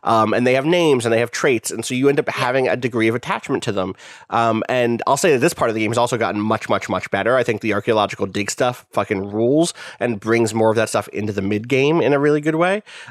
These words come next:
Um, and then at the end game, one of the things that made Stellaris distinct was that there were kind of end game events, uh, where, you know, uh, uh, the, there'd be a huge A I uprising across the whole map. There would be, you know, intergalactic invaders would show up.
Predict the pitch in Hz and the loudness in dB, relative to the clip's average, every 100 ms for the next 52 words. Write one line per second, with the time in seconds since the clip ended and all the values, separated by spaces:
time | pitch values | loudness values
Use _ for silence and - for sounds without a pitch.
0 | - 131 131 175 202 180 185 285 339 285 | -2 0 2 4 2 2 0 2 2 2
1 | 190 156 147 143 147 143 151 139 123 135 | 2 2 2 2 2 2 2 0 2 0
2 | - 127 113 113 104 - 113 120 117 120 | 2 2 2 0 -4 -2 0 0 0 0
3 | 120 110 127 107 117 127 127 117 113 101 | 0 0 -2 -4 -2 0 0 2 2 0
4 | 143 170 123 - - - - - - 113 | 0 0 -2 -6 -8 -14 -20 -8 0 2
5 | 107 107 120 110 107 101 98 78 120 95 | 2 4 4 4 4 2 2 0 -2 0
6 | 85 69 98 110 85 90 117 120 127 127 | -2 -4 -2 -4 -4 -8 -8 -6 -2 2
7 | 139 135 131 - 190 175 127 135 127 101 | 2 4 2 0 0 0 2 2 2 0
8 | 120 110 98 101 101 117 101 104 113 98 | 0 0 0 -2 -2 0 -2 -2 -2 0
9 | 95 80 - 117 117 117 117 120 113 110 | 0 -4 -4 0 2 2 0 0 -2 -4
10 | 123 135 123 107 165 156 147 127 120 110 | -2 0 0 0 0 0 0 2 0 0
11 | - 120 110 104 101 98 92 - - 82 | -2 -4 -2 0 0 0 -2 -4 -2 2
12 | 85 85 - | 2 0 -2